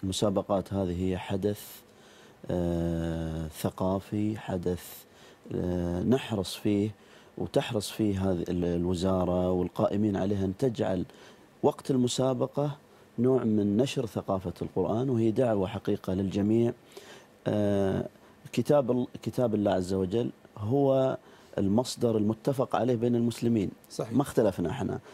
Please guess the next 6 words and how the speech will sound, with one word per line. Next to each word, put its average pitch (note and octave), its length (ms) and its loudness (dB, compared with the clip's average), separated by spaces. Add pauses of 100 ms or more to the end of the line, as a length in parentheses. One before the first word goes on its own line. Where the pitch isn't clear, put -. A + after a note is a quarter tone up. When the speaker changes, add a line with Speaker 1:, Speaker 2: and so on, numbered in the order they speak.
(140)
Speaker 1:
يمكن A#2 260 4
يختلفون B2 520 2
المسلمين B2 480 4
على A2+ 140 2
أشياء A#2+ 220 0
كثيرة، G2+ 440 2